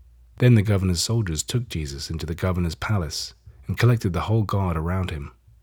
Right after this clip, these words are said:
There they stripped him and put a scarlet cloak upon him. They twisted some thorn twigs into a crown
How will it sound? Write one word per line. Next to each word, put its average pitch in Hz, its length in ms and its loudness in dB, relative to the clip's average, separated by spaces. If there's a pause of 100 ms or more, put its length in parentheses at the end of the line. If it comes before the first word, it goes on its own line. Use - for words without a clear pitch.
(180)
There 110 180 6
they 92 140 4
stripped - 380 -2
him 85 100 -6
and 76 140 -4
put 87 120 -2
a 90 60 0
scarlet 95 480 -2
cloak 120 260 0
upon 76 220 -6
him. 69 200 -8 (520)
They 92 120 -2
twisted 98 420 0
some 87 180 0
thorn 117 300 4
twigs 76 320 -4
into 82 240 -4
a 78 40 -4
crown 90 460 -4